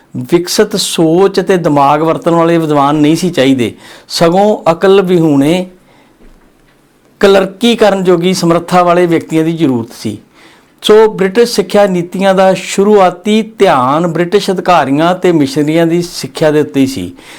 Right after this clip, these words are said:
ਬ੍ਰਿਟਿਸ਼ ਸਿੱਖਿਆ ਪ੍ਰਣਾਲੀ ਦਾ ਪ੍ਰਭਾਵ ਖਾਸ ਕਰਕੇ ਬਣਤਰ ਤੇ ਭਾਸ਼ਾ ਦੇ ਮਾਮਲੇ ਵਿੱਚ ਅੱਜ ਵੀ ਸਪਸ਼ਟ ਹੈ। ਥੋੜ੍ਹੇ ਬਹੁਤੇ ਸੁਧਾਰਾਂ ਦੇ ਬਾਵਜੂਦ ਭਾਰਤੀ ਸਿੱਖਿਆ ਪ੍ਰਣਾਲੀ ਵਿੱਚ ਬ੍ਰਿਟਿਸ਼ ਸਿੱਖਿਆ ਪ੍ਰਣਾਲੀ ਦੀ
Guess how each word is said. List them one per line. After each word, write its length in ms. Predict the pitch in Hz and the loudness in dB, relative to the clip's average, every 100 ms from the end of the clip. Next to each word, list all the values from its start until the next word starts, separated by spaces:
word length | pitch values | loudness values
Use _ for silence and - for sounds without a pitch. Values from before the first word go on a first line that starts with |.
| - _ - | -20 _ -12
ਬ੍ਰਿਟਿਸ਼ 520 | 131 165 175 226 226 | -6 -4 0 0 0
ਸਿੱਖਿਆ 300 | 196 175 202 | -2 -2 -2
ਪ੍ਰਣਾਲੀ 460 | 196 185 165 165 165 | -2 -2 0 0 2
ਦਾ 120 | 185 | 0
ਪ੍ਰਭਾਵ 720 | 185 170 165 147 135 147 160 - _ _ - - - | -2 0 0 0 0 -2 -2 -8 _ _ -20 -20 -6
ਖਾਸ 320 | 156 151 170 | 0 2 2
ਕਰਕੇ 380 | 185 180 175 185 | 0 -2 0 -2
ਬਣਤਰ 540 | 160 147 139 - 170 | 0 -2 -2 -2 -2
ਤੇ 140 | 175 185 | -2 -4
ਭਾਸ਼ਾ 460 | 185 165 139 143 | 0 -2 0 -2
ਦੇ 100 | 156 | 0
ਮਾਮਲੇ 360 | 160 147 139 139 | 0 0 0 0
ਵਿੱਚ 180 | 135 - - 147 | -2 -6 -2 0
ਅੱਜ 160 | 170 190 | 0 -2
ਵੀ 160 | 190 | -4
ਸਪਸ਼ਟ 480 | 185 - 165 165 - | -4 -4 -2 -2 -4
ਹੈ। 180 | 123 101 - - - _ - | -6 -6 -16 -20 -20 _ -4
ਥੋੜ੍ਹੇ 300 | 190 208 226 | 0 2 2
ਬਹੁਤੇ 320 | 208 214 214 | 2 2 0
ਸੁਧਾਰਾਂ 440 | - 196 170 143 | 0 0 2 0
ਦੇ 120 | 156 | 0
ਬਾਵਜੂਦ 680 | 175 147 143 151 151 160 180 | 0 2 2 0 0 0 0
ਭਾਰਤੀ 480 | 175 180 160 123 165 | 0 0 0 0 -6
ਸਿੱਖਿਆ 320 | 160 151 165 | -6 -4 -2
ਪ੍ਰਣਾਲੀ 380 | 160 143 143 147 | -2 -2 -2 0
ਵਿੱਚ 220 | 156 170 | 0 -2
ਬ੍ਰਿਟਿਸ਼ 400 | 147 160 165 190 | -2 -2 -2 -2
ਸਿੱਖਿਆ 260 | - 143 156 | -4 -2 -2
ਪ੍ਰਣਾਲੀ 400 | 156 147 143 147 | -2 -2 -2 -2
ਦੀ 160 | 165 | -4